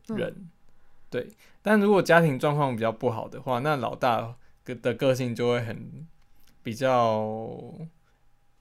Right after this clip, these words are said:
Speaker 1: 奔放。
Speaker 2: 脱缰野马吗？
Speaker 1: 呃，对。
Speaker 2: 嗯。
Speaker 1: 就比较，老大的个性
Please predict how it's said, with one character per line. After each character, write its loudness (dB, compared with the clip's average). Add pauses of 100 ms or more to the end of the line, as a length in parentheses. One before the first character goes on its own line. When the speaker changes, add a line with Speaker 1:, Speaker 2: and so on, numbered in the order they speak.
(140)
Speaker 1:
奔 0
放。 -6 (1500)
Speaker 2:
脱 10
缰 -4
野 -4
马 -6
吗？ -14 (420)
Speaker 1:
呃， 0
对。 6
Speaker 2:
嗯。 -4 (340)
Speaker 1:
就 2
比 -6
较， 6
老 8
大 10
的 8
个 6
性 0